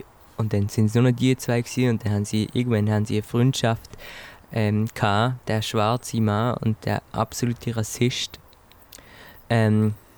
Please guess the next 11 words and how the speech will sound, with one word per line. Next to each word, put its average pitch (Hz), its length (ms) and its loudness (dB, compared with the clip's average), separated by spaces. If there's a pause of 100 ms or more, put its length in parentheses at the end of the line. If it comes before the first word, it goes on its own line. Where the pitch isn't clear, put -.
(400)
und 147 460 4 (400)
der 117 80 4
Daryl 113 380 2
Davis 107 460 0
hat 123 300 2
dann 120 140 4
tatsächlich 127 640 0 (1120)
den 113 240 0
Dude 117 260 0 (800)
dazu 117 380 0
überzeugt, - 840 -4